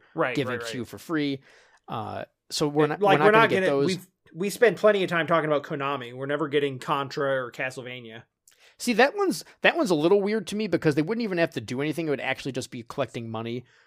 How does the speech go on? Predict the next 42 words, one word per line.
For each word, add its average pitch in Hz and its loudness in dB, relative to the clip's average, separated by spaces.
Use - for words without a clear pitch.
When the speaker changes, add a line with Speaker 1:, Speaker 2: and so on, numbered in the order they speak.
Speaker 1:
Uh, 247 6
Speaker 2:
But 247 8
Speaker 1:
yeah, 320 10
Speaker 2:
maybe 240 2
Speaker 1:
you 285 6
would 370 6
think 302 0
they 226 12
would 190 4
license 202 4
it 202 8
out 196 12
and 156 0
be 175 4
like, 160 6
"Sure, 147 2
here 208 4
you 208 2
go. 131 -4
Speaker 2:
Yeah, 165 6
we - 0
Speaker 1:
You, 180 0
Speaker 2:
don't 208 2
Speaker 1:
you 208 0
Speaker 2:
care 180 4
Speaker 1:
say, 165 10
Speaker 2:
what 156 12
you 139 0
do." 113 -4
Speaker 1:
you 196 -2
say 240 6
you'll 190 4
pay 208 6
us 190 2
money 180 0
for 202 -4
these 170 -2
things 175 -2
we're 156 0
doing 143 0
nothing 208 -2
with? 277 0